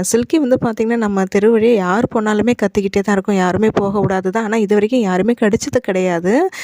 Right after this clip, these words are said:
அ, காலையில சொன்னார் இல்லைங்களா, அவரை பார்த்தா சில்கிக்கு ரொம்ப பிடிக்காது தாங்க. அவரு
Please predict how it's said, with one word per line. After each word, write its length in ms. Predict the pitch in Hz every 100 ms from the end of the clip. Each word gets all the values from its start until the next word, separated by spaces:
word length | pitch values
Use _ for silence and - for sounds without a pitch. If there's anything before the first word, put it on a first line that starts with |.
| - -
அ, 100 | 196 190
காலையில 360 | 196 190 208 254
சொன்னார் 300 | 214 208 214
இல்லைங்களா, 320 | 202 190 233
அவரை 280 | 175 185 226
பார்த்தா 300 | - 208 269 262
சில்கிக்கு 380 | - 214 214 214
ரொம்ப 200 | 202 190
பிடிக்காது 460 | - 196 190 196 185
தாங்க. 240 | 185 180 208
அவரு 200 | 190